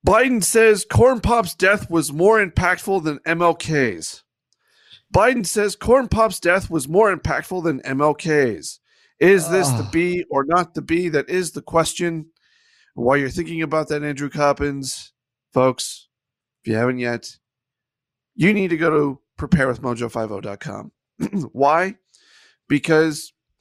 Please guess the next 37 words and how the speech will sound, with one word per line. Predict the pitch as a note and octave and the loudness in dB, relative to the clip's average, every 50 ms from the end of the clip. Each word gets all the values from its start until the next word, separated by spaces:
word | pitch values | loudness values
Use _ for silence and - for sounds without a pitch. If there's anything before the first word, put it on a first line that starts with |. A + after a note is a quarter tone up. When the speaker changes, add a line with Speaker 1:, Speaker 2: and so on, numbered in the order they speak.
| - - - | -20 -20 -16
Speaker 1:
we | - - - F3 F3+ | -8 -4 -4 -4 -4
live | E3+ D#3 C#3+ B2+ | -2 -4 -4 -4
in | C3 A#2+ | -6 -8
a | G2+ | -10
crazy, | - - - C#3 D3 D3+ D3 D#3 C3 | -10 -8 -4 -2 -2 -2 -4 -8 -12
crazy | - - D3 C#3 C#3 C3 C3+ | -10 -6 -6 -6 -4 -6 -8
world. | C3 D3+ C#3+ A2+ | -10 -10 -10 -6
We | C#3+ G3+ C4 | -4 -2 2
live | - G#3+ G3+ | 4 4 4
in | F3+ | 4
a | E3 | 2
very | C3 D3 D3+ D#3 C#3 | 0 0 -2 -2 -2
deranged | A#2 B2+ A#2+ G#2 G#2+ C3 D#3 D#3 B2+ G#2 - - | -2 -4 -6 -4 -2 -2 -2 -2 -2 -6 -8 -8
world, | G#2 G#2+ G#2 G2 | -6 -4 -4 -4
apparently, | F#2 E2 - - B2+ B2+ G#2+ F2+ F#2 G2 A#2 | -4 -2 0 2 2 2 0 -2 -6 -8 -8
according, | B2+ A#2+ - - A#2+ A#2 A2 A2 G#2+ G2+ - - _ _ _ _ _ | -8 -8 -8 -8 -6 -6 -4 -6 -6 -10 -14 -20 _ _ _ _ _
you | A2 A2+ A2+ | -10 -8 -6
know, | G#2+ G2+ G2+ | -4 -6 -6
from | - - G2 G2+ | -8 -10 -12 -12
the, | G#2 G#2 G2+ F#2+ | -10 -12 -10 -10
uh, | F#2 F#2 | -10 -8
Salt | - - C#3+ C#3 A2 | -6 -4 -2 -2 -2
Lake | A#2+ A2 - | -4 -8 -8
Tribune | - A2+ G2+ A2 C#3+ D#3 C3 | -10 -8 -6 -2 -2 -2 -2
article | G#2 F#2 E2+ - - - F#2+ | -4 -8 -12 -14 -18 -14 -12
that | F#2+ G2+ - | -12 -12 -12
we | - G2+ G2+ - _ - - - - - - _ - | -14 -16 -16 -16 _ -20 -20 -20 -20 -20 -16 _ 0
just | - G#3 F#3+ - | 2 2 2 4
went | - F3 D#3+ | 2 2 2
over | D#3 D#3 C#3+ C#3+ | 2 2 2 -2
at | A#2+ | -4
the | - - | -4 -8
top | - D3 B2 - - | -4 -4 -4 -2 0
half | C3+ A#2+ - | -2 -2 -4
of | - F2 | -6 -10
the | A2 | -8
show. | - - - A#2 F#2+ F2 F#2 A#2+ | -6 -2 0 0 0 0 -2 -8